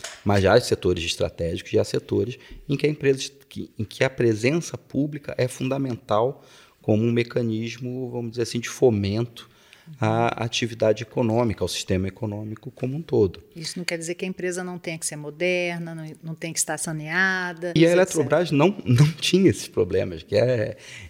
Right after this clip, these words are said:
Speaker 1: essa é uma questão fundamental,
Speaker 2: Uhum.
Speaker 1: né? E foi, né, e quando a discussão é feita de forma ideológica, todo esse peso é colocado nas empresas públicas,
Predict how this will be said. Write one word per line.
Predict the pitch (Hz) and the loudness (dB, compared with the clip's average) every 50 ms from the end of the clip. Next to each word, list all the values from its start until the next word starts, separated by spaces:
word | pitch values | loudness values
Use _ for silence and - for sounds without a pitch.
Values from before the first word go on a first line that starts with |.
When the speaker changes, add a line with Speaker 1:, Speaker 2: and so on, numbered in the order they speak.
| _ | _
Speaker 1:
essa | - 113 - 151 - | 6 6 6 8 6
é | 127 | 4
uma | 120 104 | 4 4
questão | - - 95 - - 104 98 90 | 0 0 -2 -2 0 -2 -4 -4
fundamental, | - - 101 90 92 90 82 76 - - 80 76 71 _ _ _ _ - - _ | -4 -4 -4 -4 -4 -4 -6 -8 -8 -8 -10 -10 -10 _ _ _ _ -20 -20 _
Speaker 2:
Uhum. | 175 165 156 | -16 -8 -2
Speaker 1:
né? | 143 92 92 95 92 95 | 0 0 0 0 0 -2
E | 92 95 98 | -2 -4 -6
foi, | 92 - - - 107 110 123 135 139 147 147 139 127 - - 85 - - - - - | -6 -8 0 4 6 6 8 6 4 2 -2 -4 -4 -4 -6 -10 -10 -12 -16 -20 -8
né, | - 117 110 110 107 104 92 - | -2 0 0 2 2 0 0 -4
e | 113 107 | -10 -12
quando | - - 147 156 160 | -4 0 2 2 2
a | 156 | 2
discussão | - - - - 117 | 0 0 0 0 0
é | 104 | 0
feita | - - - 131 147 147 147 - 123 | 0 2 4 4 4 4 0 -4 -6
de | 92 - | -6 -4
forma | - - 98 92 95 | -4 -2 -2 -2 -2
ideológica, | 92 85 87 85 82 85 95 110 131 131 120 104 92 - - - _ _ _ - - - _ _ _ _ _ | -4 -4 -6 -6 -4 2 6 6 6 6 6 2 -2 -4 -14 -18 _ _ _ -20 -20 -20 _ _ _ _ _
todo | 143 160 165 170 | 6 8 8 8
esse | 151 - - | 4 4 -2
peso | - 143 135 139 135 143 | 2 4 4 4 4 2
é | 139 | -2
colocado | - - 143 139 - - - 127 127 127 | 0 2 2 2 2 4 2 2 2 2
nas | 123 127 123 127 | -2 -6 -6 -8
empresas | 127 120 - 131 127 127 135 - | -10 -6 -6 -6 -4 -4 -8 -12
públicas, | - - - 123 127 127 110 101 90 - - 95 | -12 -8 -6 -4 -4 -4 -6 -8 -10 -10 -14 -16